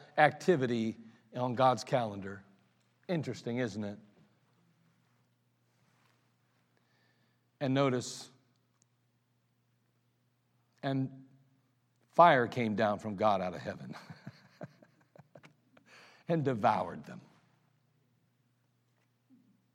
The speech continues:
Hmm. Sounds like Elijah all over again. Verse ten, "And the devil that deceived them was cast into the lake of fire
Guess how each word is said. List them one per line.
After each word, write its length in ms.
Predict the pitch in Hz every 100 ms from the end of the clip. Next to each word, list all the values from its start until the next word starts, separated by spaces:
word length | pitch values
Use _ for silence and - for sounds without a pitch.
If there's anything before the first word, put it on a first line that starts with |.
| _ -
Hmm. 180 | 175 113 82 - _ _ _ _ _ _ _ _ _
Sounds 260 | - 127 120
like 180 | 131
Elijah 440 | 123 117 139 113 101
all 200 | 110 123
over 220 | 113 98
again. 300 | 95 95 92 95 _ _ _ _ - - - - - - - - _ _ _ _ -
Verse 260 | 156 156
ten, 380 | - 180 160 143 - -
"And 180 | 185 185
the 80 | 165
devil 460 | 135 220 233 233
that 180 | 214 202
deceived 680 | 165 165 - 226 240 240 185
them 400 | 226 233 240 240
was 180 | 196 -
cast 500 | - 233 233 240 233
into 200 | 220 196
the 120 | 190
lake 340 | 185 220 220
of 120 | 226
fire 580 | - 208 202 226 240 247